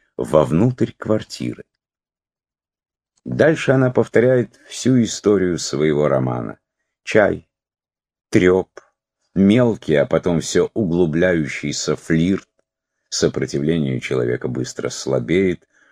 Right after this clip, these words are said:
Шаг за шагом он теперь входит в её игру. Женщина почти буквально вновь воспроизводит все детали, так же, как тогда, завлекая нынешнего мужа, она кокетничала с другим,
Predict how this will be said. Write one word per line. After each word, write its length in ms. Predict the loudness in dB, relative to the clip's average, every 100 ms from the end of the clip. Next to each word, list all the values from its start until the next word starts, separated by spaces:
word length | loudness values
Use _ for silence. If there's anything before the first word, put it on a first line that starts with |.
| _
Шаг 360 | -2 2 4 2
за 260 | 4 2
шагом 520 | 2 2 2 4 2
он 180 | 2 0
теперь 400 | 0 -2 0 0
входит 600 | 0 -2 2 4 2 -2 _ _ _ _
в 100 | -8
её 440 | -4 -2 0 0
игру. 320 | 2 0 0 -4 _ -20 -20 -20 _
Женщина 840 | -2 0 2 2 2 0 2 2
почти 420 | 4 2 0 0 2
буквально 720 | 4 2 4 4 4 4 2
вновь 460 | 2 2 4 2
воспроизводит 1000 | 2 2 0 -2 2 2 2 2 2 0
все 320 | -2 -2 0 2
детали, 640 | 0 0 2 2 2 -2 -8 -20 -4
так 220 | 2 2
же, 160 | 2 2
как 240 | 0 0
тогда, 760 | 2 2 4 2 4 4 2 0
завлекая 840 | 0 2 2 2 2 2 2 2
нынешнего 680 | 0 0 -2 -4 -4 -2 0
мужа, 360 | 0 0 0 -2
она 180 | -2
кокетничала 840 | -4 -4 -2 -4 -4 -6 -4 -4 -4
с 120 | -4
другим, 640 | -4 -4 -4 0 2 2